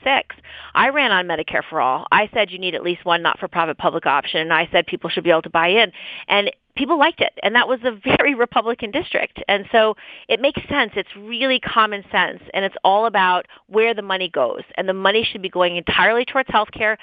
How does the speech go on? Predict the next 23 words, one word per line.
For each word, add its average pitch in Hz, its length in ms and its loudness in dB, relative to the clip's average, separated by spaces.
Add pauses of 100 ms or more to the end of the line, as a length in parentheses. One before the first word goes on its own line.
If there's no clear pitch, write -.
(220)
not 196 320 0
to 302 100 -2
overhead, 247 600 0 (240)
not 190 320 0
to 277 80 -16
profits, 226 520 -2 (240)
not 196 280 0
to 220 160 -12
C - 20 -16 (160)
E 196 60 2
O 185 60 0
pay. - 380 0 (400)
And 196 320 2 (460)
to - 80 -2
your 220 100 4
question 247 400 0
of 208 140 -4
paying 277 340 2
for 196 160 2
it, - 120 -2
people 269 280 -4
are 247 100 0
gonna 233 220 0